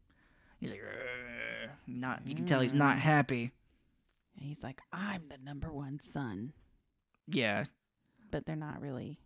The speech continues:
Speaker 1: <laughs> You really like that from Succession.
Speaker 2: <laughs>
Speaker 1: "I'm the first son."
Speaker 2: <laughs> "I'm the firstborn."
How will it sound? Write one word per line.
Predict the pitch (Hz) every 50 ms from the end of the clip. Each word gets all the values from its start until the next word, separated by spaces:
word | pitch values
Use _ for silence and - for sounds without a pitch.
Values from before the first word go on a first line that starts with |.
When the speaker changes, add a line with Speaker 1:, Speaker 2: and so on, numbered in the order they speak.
| _
Speaker 1:
<laughs> | 175 - - - - - 719 719 - - - - _ _ - - - 160 151 - -
You | 160 160
really | 156 147 147 151
like | 139 135 139 -
that | - 123 120
from | - - 123 117 110 113 - - - - _
Succession. | - - 139 - - 135 131 - - 131 135 143 - - - - - - - - -
Speaker 2:
<laughs> | - - - - - - - - -
Speaker 1:
"I'm | - 220 220
the | 208 175
first | - - 202 170 143 -
son." | - 180 147 131 123 139 - - - - - _ _ _ _ _ _ _ _ - - _
Speaker 2:
<laughs> | _ _ - 539 _ _ _ 640 - _ _ _ - - - -
"I'm | 415
the | 370 -
firstborn." | - - 269 - 262 - - - 349 330 294 254 233 - -